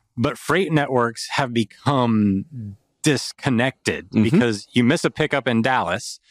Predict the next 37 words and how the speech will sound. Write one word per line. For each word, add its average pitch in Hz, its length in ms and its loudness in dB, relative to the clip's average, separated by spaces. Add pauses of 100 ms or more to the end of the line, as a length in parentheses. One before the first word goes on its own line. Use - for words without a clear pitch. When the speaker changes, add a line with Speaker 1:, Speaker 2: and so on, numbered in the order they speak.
(320)
Speaker 1:
or 113 240 2
in 107 160 2
Kansas 127 380 0
City 101 400 -2
or 110 320 0
in 113 140 4
Chicago, 104 840 0 (500)
and 117 120 2
that 135 140 -2
takes 135 240 -2
another 117 260 2
day 120 280 2
or 127 80 2
two 104 500 0 (240)
'cause 101 160 0
they 113 120 2
can't 120 220 0
Speaker 2:
Yep. 104 100 0
Speaker 1:
get 117 180 0
there. 95 420 0 (720)
That 151 160 0
sets - 340 -4
you 139 80 6
back 113 460 0 (880)
from 131 120 0
Speaker 2:
That 101 80 2
Speaker 1:
picking 127 200 0
Speaker 2:
day 113 60 2
or 117 40 2
Speaker 1:
up 120 80 -2
Speaker 2:
two. - 140 -20
Speaker 1:
the 127 80 2
next, 123 480 0 (260)
the 117 100 4
next, 127 440 -2
uh, 127 300 2
pickup. - 260 -2